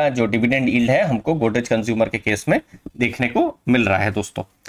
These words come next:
तो थर्टीन नाम हमने यहाँ पर डिस्कस किए, और भी बहुत सारे नाम आने वाले हैं इस सीरीज में, बहुत सारे नाम हमने डिस्कस already हम कर चुके हैं।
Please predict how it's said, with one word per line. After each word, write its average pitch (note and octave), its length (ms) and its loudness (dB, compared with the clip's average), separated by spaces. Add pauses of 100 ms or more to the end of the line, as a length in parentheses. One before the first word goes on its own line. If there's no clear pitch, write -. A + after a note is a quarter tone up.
तो - 140 -10
थर्टीन G#3+ 320 2
नाम E3 240 2
हमने C#3+ 220 2
यहाँ C3 160 0
पर C3 120 0
डिस्कस C3+ 340 0
किए, D3 140 0
और D#3 280 0
भी G#3+ 120 2
बहुत C#3+ 280 0
सारे D3+ 160 2
नाम C3 260 2
आने B2+ 140 2
वाले B2 220 2
हैं C3 200 0
इस - 140 -2
सीरीज C3 340 0
में, B2 100 0
बहुत A#2+ 240 -4
सारे C3 160 2
नाम B2 240 2
हमने A#2+ 180 2
डिस्कस A2+ 300 -4
already A#2 340 0
हम B2 100 2
कर B2 180 0
चुके C3 260 -4
हैं। C3 200 0